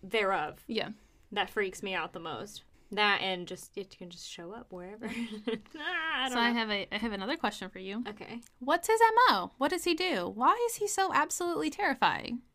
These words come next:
Speaker 2: Zav?
Speaker 1: Ugh. He's terrifying to me just because the idea of it exists. I'm not gonna say he, it exists, but the idea of it
Speaker 2: Mm-hmm.
Speaker 1: exists. But to my understanding, it really is, like,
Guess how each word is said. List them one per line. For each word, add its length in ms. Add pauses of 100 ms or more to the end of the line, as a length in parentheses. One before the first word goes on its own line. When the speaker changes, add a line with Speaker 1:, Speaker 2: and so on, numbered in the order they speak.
Speaker 2:
Zav? 340 (360)
Speaker 1:
Ugh. 100 (480)
He's 100
terrifying 360
to 40
me 200
just 160
because 440 (120)
the 140
idea 540
of 120
it 100
exists. 540
I'm 80
not 160
gonna 100
say 160
he, 160 (260)
it 120
exists, 580
but 220
the 120
idea 600 (320)
of 160
it 140
Speaker 2:
Mm-hmm. 100
Speaker 1:
exists. 480 (420)
But 280 (180)
to 120
my 180
understanding, 600
it 180
really 300
is, 160
like, 180